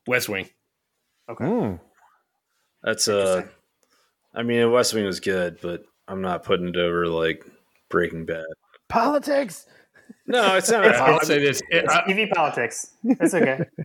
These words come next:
Speaker 1: No, if you go back and watch any of those episodes, the stuff that that dude was writing in the nineties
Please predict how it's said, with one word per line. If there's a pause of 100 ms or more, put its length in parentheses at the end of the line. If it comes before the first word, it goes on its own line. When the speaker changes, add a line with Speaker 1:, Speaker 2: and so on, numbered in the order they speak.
(400)
Speaker 1:
No,
if
you
go
back
and
watch
any
of
those
episodes,
the
stuff
that
that
dude
was
writing
in
the
nineties